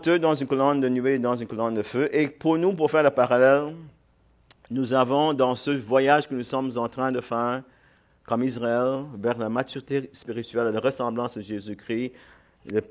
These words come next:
Jésus a dit, « Je prierai le Père, il vous donnera un autre consolateur, l'Esprit de vérité, il demeure avec vous, il sera en vous, et je vous ne laisserai pas orphelin. »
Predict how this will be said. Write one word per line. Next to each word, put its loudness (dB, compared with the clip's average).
Jésus -2
a 6
dit, « 0
Je 0
prierai 0
le 4
Père, 2
il 0
vous -4
donnera -2
un 0
autre -4
consolateur, -4
l'Esprit -6
de -2
vérité, -4
il -8
demeure -2
avec -2
vous, -4
il -8
sera -4
en -4
vous, -8
et -4
je -8
vous -8
ne -6
laisserai -6
pas -10
orphelin. » -10